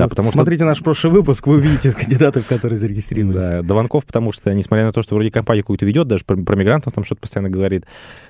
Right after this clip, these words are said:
Speaker 2: ну, не похоже, что человек собирается выигрывать выборы, скажем так. В Якутске начались стихийные митинги после того, как, э, мигрант из Таджикистана убил местного жителя.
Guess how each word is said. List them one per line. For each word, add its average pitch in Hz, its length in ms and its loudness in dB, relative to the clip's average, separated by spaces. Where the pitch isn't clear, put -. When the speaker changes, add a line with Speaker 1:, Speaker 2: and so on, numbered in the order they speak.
Speaker 2:
ну, 147 160 2
не 143 120 4
похоже, 98 400 4
что - 160 -8
человек 120 220 0
собирается 98 500 0
выигрывать 92 380 0
выборы, 85 260 -2
скажем 82 320 -6
так. 90 160 -8
В - 60 -2
Якутске 110 400 -2
начались 107 300 0
стихийные 117 440 0
митинги 101 440 2
после 95 340 -2
того, 110 240 0
как, 87 360 -4
э, 82 240 -2
мигрант 104 440 -2
из 98 80 -4
Таджикистана 95 580 -2
убил 95 220 0
местного 87 340 -4
жителя. - 380 -6